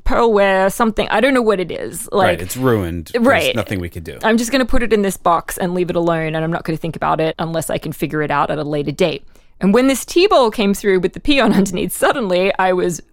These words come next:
Speaker 1: very motivated to go <laughs> through that pile and see if any of it matched up to the tea bowl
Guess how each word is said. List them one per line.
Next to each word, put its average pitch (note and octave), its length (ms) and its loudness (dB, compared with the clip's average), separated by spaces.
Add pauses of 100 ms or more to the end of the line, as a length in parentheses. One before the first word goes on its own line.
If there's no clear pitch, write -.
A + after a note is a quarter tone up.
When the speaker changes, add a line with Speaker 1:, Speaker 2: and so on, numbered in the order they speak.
(280)
Speaker 1:
very A3 360 4
motivated G#3 840 2
to A3 440 2
go B3 480 2
<laughs> - 100 -4
through E4 240 2
that G3 220 0
pile A3 420 2
and G3 180 0
see G#3+ 180 -2
if G3+ 120 2
any F#3+ 240 0
of F3 80 -2
it F#3 100 -2
matched - 320 -4
up - 100 -8
to - 80 -8
the F3+ 120 -4
tea B3+ 180 0
bowl F3 480 2